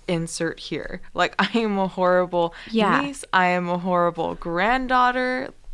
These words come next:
Speaker 2: Well, here's another kind of cool thing. So my therapist, which we will also get to, like, in another point of the episode, but,
Speaker 1: Yay
Speaker 2: like,
Speaker 1: for therapy. Everyone should
Speaker 2: yeah.
Speaker 1: go to therapy.
Speaker 2: So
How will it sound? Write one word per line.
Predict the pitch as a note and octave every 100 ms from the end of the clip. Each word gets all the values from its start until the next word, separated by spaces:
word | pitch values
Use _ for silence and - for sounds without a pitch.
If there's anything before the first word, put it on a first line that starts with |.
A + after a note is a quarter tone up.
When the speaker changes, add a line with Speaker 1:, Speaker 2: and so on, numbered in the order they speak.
| - -
Speaker 2:
Well, | G#3+
here's | G#3+ - A#3 A#3+ A#3+ - - -
another | G3 F#3 F3+ F3 -
kind | - F3
of | E3 -
cool | - F#3+
thing. | F3 E3+ C#3 D3+
So | - F3+ E3+ E3 - - - - - - G3
my | F3 F3
therapist, | F3 D#3+ - D3+ - -
which | D#3 - - - - - - C#4 C#4 -
we | F3
will | D#3+ E3
also | C#3+ C#3+ D#3 D#3+
get | D3+ C#3+ -
to, | E3+ E3+ F3
like, | F3 D#3+ C#3 - -
in | E3
another | E3 C#3+ C#3+ C#3 D3 _ _
point | - D3+
of | D3+
the | D3+ -
episode, | - - - - G3+ G3+ -
but, | E3
Speaker 1:
Yay | G#3+
Speaker 2:
like, | E3 A3
Speaker 1:
for | A#3+
therapy. | - G#3+ G#3 G3+ F3
Everyone | F3 E3+ F3 F3 F3+
should |
Speaker 2:
yeah. | F#3+ D#3
Speaker 1:
go | D3+
to | D#3
therapy. | - -
Speaker 2:
So | - A3+ A3+ -